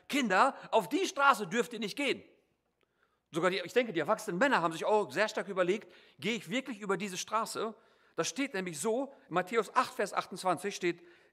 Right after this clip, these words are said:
"Er war sehr gefährlich, so dass niemand auf jener Straße wandern konnte."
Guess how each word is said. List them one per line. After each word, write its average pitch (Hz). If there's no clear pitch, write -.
"Er 170
war 175
sehr 208
gefährlich, 208
so 208
dass 170
niemand 240
auf 165
jener 214
Straße 185
wandern 214
konnte." 117